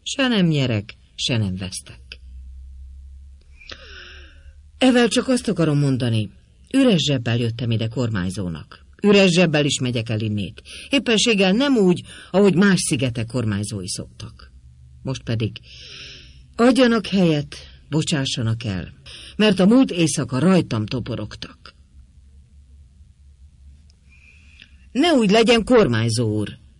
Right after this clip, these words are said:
mondta doktor Ressio. Majd adok én nagyságodnak valami hasznos italt, zúgolódás, törődés ellen. Az egyszerűbe helyreállítja régi épségét, egészségét. Ami pedig az evést illeti,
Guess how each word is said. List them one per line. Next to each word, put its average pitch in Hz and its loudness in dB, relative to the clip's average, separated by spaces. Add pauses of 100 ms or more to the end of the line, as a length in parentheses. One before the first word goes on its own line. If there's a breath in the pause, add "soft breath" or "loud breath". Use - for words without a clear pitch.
(160)
mondta 127 -4
doktor 117 -4
Ressio. 110 -4 (300 soft breath)
Majd 269 2
adok 254 2
én 170 4
nagyságodnak 180 2
valami 170 2
hasznos 175 -2 (320 loud breath)
italt, 113 0
zúgolódás, 139 2 (280 loud breath)
törődés 170 4
ellen. 117 0 (200 loud breath)
Az 320 0
egyszerűbe 208 4
helyreállítja 160 2 (240 loud breath)
régi 170 4
épségét, 151 0
egészségét. 113 -2 (140)
Ami 330 -2
pedig 269 -2
az 254 -2
evést 269 0
illeti, 175 2